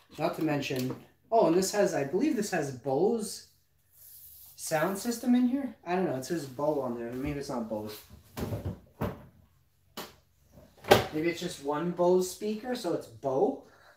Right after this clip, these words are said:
<laughs> I don't know. Cheers, everybody. Welcome. Mm. Hundred and ten people watching. Wow.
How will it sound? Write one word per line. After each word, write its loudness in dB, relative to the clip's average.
<laughs> -12
I -2
don't 0
know. -4
Cheers, 6
everybody. 2
Welcome. -2
Mm. -2
Hundred 4
and 0
ten 0
people -8
watching. -6
Wow. -4